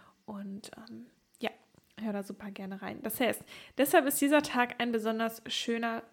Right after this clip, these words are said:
Tag und ich freue mich so sehr auf alles, was jetzt kommt und wollte aber auf jeden Fall nochmal darauf eingehen,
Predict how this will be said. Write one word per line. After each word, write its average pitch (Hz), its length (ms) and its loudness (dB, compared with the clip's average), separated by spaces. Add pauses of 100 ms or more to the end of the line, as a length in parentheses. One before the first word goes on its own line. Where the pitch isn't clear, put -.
Tag 233 520 -2 (520)
und 233 640 0
ich - 160 -8
freue 233 200 0
mich 240 180 -2
so 226 140 0
sehr 208 600 0 (480)
auf - 240 -2
alles, 226 260 2
was 220 140 -2
jetzt - 240 -4
kommt 214 560 -4
und 190 400 -8 (300)
wollte 285 320 2
aber 233 420 2 (160)
auf 330 220 4
jeden 277 180 2
Fall 285 140 0
nochmal 240 220 2
darauf 214 280 0
eingehen, 240 640 0